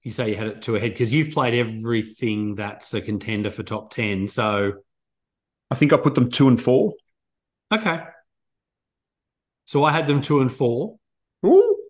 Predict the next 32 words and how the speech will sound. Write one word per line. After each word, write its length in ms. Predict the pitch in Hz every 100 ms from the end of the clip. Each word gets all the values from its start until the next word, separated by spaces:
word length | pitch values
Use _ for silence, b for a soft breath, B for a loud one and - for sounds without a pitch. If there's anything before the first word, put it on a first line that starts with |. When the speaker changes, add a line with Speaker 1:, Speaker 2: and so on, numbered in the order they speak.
| _
Speaker 2:
okay. 200 | 117 - 294
Speaker 1:
In, 220 | 165 156 -
in 120 | 160
the 220 | 139 139 -
other 320 | 151 147 131
order. 380 | 131 123 117 196 - _ _ _
Speaker 2:
Ah. 400 | - 302 330 - - - _ _ _ _ _ _ -
Speaker 1:
Um, 540 | 127 120 113 113 - _
I 100 | 143 151
just, 340 | 202 - - _ _ _ _ _ _ _ _ - -
again, 540 | 147 135 151 120 92 - -
the 80 | 139
courses 320 | 170 170 151
don't 200 | 156 135
just 200 | 139 -
change, 500 | 143 123 123 110 - -
we 180 | 131
change. 440 | 123 123 117 117 110
I 160 | 120
think 240 | - 143 135
I 80 | 123
feel 380 | - 131 123 - _ _ -
different 400 | 135 - 131 -
to 140 | 123
how 200 | 123 117
I 60 | 110
felt. 200 | 135 120
I, 200 | 123 131
I 100 | 123
had, 240 | 135 123 -
I 120 | 135 135
had 200 | 123